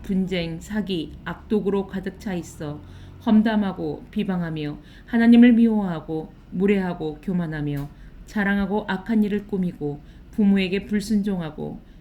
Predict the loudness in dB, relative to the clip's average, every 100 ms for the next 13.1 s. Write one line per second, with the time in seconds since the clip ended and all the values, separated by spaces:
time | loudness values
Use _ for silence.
0 | -4 2 4 4 2 -2 -2 -4 -6 -8
1 | 2 2 2 0 -4 -6 -8 -8 -8 0
2 | 2 2 0 -2 -6 -8 -8 -8 -6 -6
3 | -4 -2 0 0 0 -2 -4 -4 -6 -8
4 | -8 -14 -20 -20 -20 -20 0 6 10 10
5 | 8 6 2 4 8 8 8 4 2 0
6 | 2 2 4 2 2 0 -2 -2 -4 -6
7 | -8 -10 -20 -10 0 4 6 6 4 2
8 | 2 -2 -4 -2 0 -2 -2 -6 -4 -6
9 | -6 -8 -8 -6 -8 -10 -20 -20 -20 -20
10 | -6 2 4 4 2 4 4 4 0 -2
11 | 0 4 6 4 2 -2 -4 -6 -4 2
12 | 2 2 0 0 -2 -2 -4 -8 -6 -6